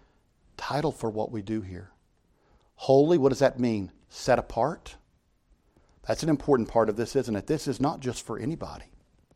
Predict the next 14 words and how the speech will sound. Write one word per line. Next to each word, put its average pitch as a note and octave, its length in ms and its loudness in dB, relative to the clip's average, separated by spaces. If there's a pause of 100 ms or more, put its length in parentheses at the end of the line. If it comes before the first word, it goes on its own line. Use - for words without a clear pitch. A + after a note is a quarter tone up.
(1000)
This C3+ 220 -4
is C3+ 80 -8
for - 180 -2
believers. A#2+ 800 0
These C#3 220 -2
are, C3 160 -2 (240)
this E3 180 2
is C#3 80 -4
for C3 160 4
born-again C#3+ 720 0
believers C3 520 0
in A#2+ 120 -4
Jesus C#3 340 -4
Christ. D3+ 580 -14